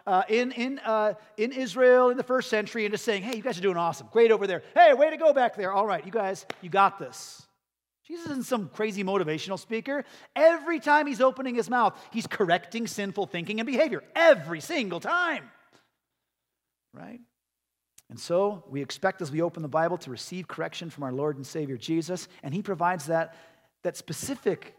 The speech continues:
instruction that we need through our brothers and sisters. Get ready for it. Get ready for this.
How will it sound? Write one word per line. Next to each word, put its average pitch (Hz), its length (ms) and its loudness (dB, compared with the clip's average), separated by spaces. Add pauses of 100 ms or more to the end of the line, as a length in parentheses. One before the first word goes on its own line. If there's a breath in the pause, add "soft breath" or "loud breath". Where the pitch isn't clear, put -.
(160)
instruction 156 500 -4
that 147 140 -8
we 143 100 -8
need 135 200 -8
through 175 400 -4
our 165 60 -2
brothers 147 300 -6
and 147 80 -16
sisters. 113 220 -16
Get 226 160 0
ready 214 200 2
for 143 200 -10
it. - 60 -18 (240)
Get 156 120 -8
ready 190 200 0
for 143 160 -10
this. - 420 -20